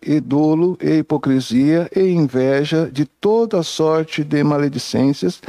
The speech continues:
desejai ardentemente, como crianças recém-nascidas, o genuíno leite espiritual, para que por ele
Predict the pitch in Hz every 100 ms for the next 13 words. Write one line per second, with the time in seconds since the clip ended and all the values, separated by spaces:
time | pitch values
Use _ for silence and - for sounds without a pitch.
0 | - - - - 165 247 233 208 139 160
1 | 156 143 135 131 147 147 143 131 131 143
2 | 165 - 156 - 151 151 139 143 143 180
3 | 208 180 135 127 139 - 143 139 123 -
4 | 143 165 170 165 - 175 175 175 175 175
5 | 196 226 202 170 180 190 - 185 - 175
6 | 170 143 135 131 123 - - - - -
7 | 190 202 - 180 - 196 185 208 156 113